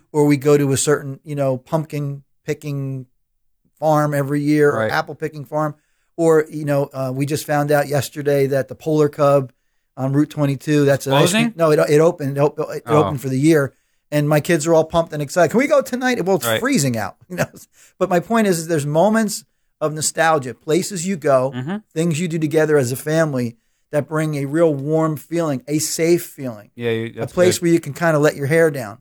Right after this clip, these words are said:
Speaker 1: and feel, "I'm accepted, everything's good, I'm
Speaker 2: Mm-hmm.
Speaker 1: with family, it's warm here." And I love using those moments as moments to bring real stability and health to my family. So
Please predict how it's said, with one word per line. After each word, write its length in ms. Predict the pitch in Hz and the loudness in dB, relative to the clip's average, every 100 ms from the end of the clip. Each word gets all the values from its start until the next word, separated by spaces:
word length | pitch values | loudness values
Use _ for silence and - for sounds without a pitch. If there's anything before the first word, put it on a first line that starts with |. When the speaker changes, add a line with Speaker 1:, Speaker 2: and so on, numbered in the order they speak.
| - | -4
Speaker 1:
and 300 | 147 151 - | -4 -4 -6
feel, 420 | 165 165 156 151 _ _ _ - | 2 4 4 0 _ _ _ -6
"I'm 140 | 143 | -4
accepted, 640 | 143 - 185 180 - 180 175 | -4 -2 2 0 0 -2 0
everything's 460 | 151 147 165 151 131 | -2 -2 -4 -6 -6
good, 340 | 117 165 156 | 0 4 4
I'm 120 | 156 147 | 2 -4
Speaker 2:
Mm-hmm. 60 | |
Speaker 1:
with 120 | 147 143 | -4 -4
family, 540 | - 160 165 151 127 | -4 0 0 0 -4
it's 140 | 123 | -8
warm 360 | 127 143 175 156 | -8 0 0 0
here." 120 | 139 135 | -4 -6
And 100 | 147 | 0
I 120 | 202 | 0
love 280 | 196 196 170 | 2 2 0
using 420 | 180 185 175 156 | -2 -2 -4 -2
those 220 | 151 135 | -2 -2
moments 600 | 147 165 175 143 127 - _ _ _ _ _ - | 0 0 0 -2 -4 -10 _ _ _ _ _ -8
as 160 | 139 131 | -6 0
moments 360 | 151 156 147 | 0 0 -2
to 80 | - | -8
bring 280 | 131 151 147 | -8 -6 -4
real 220 | 143 151 139 | 2 2 0
stability 500 | - 117 156 151 139 | -6 -2 0 0 -2
and 100 | 127 | -4
health 220 | 147 127 | -6 -6
to 80 | 135 | -8
my 120 | 131 | -8
family. 320 | 180 185 139 | -4 -2 -4
So 400 | 110 220 190 127 | 0 2 2 0